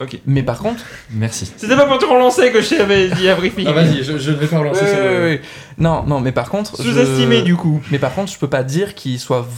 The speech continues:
Speaker 2: vraiment surestimé parce qu'il, il est pour moi estimé à sa juste valeur. Mais par contre, oui, il a eu des Oscars en trop, ça c'est sûr. Euh, bon, je suis désolé, je suis désolé.
Speaker 1: <laughs> À la question sous-estimé, tu me réponds.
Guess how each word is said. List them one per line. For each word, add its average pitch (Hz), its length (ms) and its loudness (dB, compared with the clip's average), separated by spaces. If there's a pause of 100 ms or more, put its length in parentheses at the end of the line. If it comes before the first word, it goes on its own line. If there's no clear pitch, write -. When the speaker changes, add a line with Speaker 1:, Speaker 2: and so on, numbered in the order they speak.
(180)
Speaker 2:
vraiment 143 480 0
surestimé 165 600 -6
parce 139 200 -10
qu'il, 123 200 -10
il 123 200 -6
est 151 40 -4
pour 147 140 -6
moi 151 200 -2
estimé 135 380 -4
à 135 40 -4
sa 131 120 -8
juste 123 220 -8
valeur. 165 280 -2 (340)
Mais 170 80 0
par 131 180 -4
contre, 190 180 -4
oui, 165 120 0
il 131 80 -2
a 127 60 0
eu 135 100 -2
des 131 160 -2
Oscars 131 260 -2
en 127 80 -2
trop, 175 320 -2
ça 156 140 -6
c'est 131 100 -8
sûr. 190 400 -8 (480)
Euh, 139 80 0
bon, 135 180 -4 (220)
je 170 60 -6
suis 190 120 -4
désolé, 156 340 0
je - 40 -8
suis 214 120 -10
désolé. 151 240 0 (360)
Speaker 1:
<laughs> - 380 -10
À 165 100 0
la 180 120 2
question 202 500 2
sous-estimé, 226 880 2
tu 196 160 0
me 190 160 2
réponds. 185 560 2